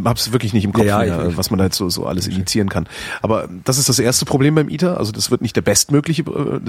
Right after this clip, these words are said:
Speaker 1: die bestmögliche Maschine, sondern es wird eine Kompromissmaschine werden aus allen beteiligten Ländern. Das heißt, die, also der im Grunde das technologisch, was bei so einem Projekt schon ein alberner Begriff ist,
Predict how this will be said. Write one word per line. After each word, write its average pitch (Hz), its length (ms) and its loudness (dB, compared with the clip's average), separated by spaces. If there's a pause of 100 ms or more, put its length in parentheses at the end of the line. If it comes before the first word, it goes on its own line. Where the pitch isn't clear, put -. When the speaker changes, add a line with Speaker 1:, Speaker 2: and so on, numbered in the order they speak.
(140)
Speaker 1:
die 104 60 -4
bestmögliche 151 600 2
Maschine, 147 360 0
sondern 120 180 2
es - 140 -2
wird 131 100 -2
eine 120 80 0
Kompromissmaschine 113 840 0
werden 82 260 0 (360)
aus 98 200 0
allen 110 220 4
beteiligten 98 440 2
Ländern. 90 340 0 (1000)
Das - 120 -2
heißt, 101 260 0
die, 110 160 2 (300)
also 110 160 2
der 113 240 2
im 110 100 0
Grunde 120 220 4
das - 260 -2
technologisch, 120 760 2 (420)
was 104 140 0
bei 107 140 0
so 113 100 2
einem 113 100 4
Projekt 101 360 2
schon 98 300 0
ein - 20 0
alberner 107 380 2
Begriff 110 340 0
ist, - 160 -2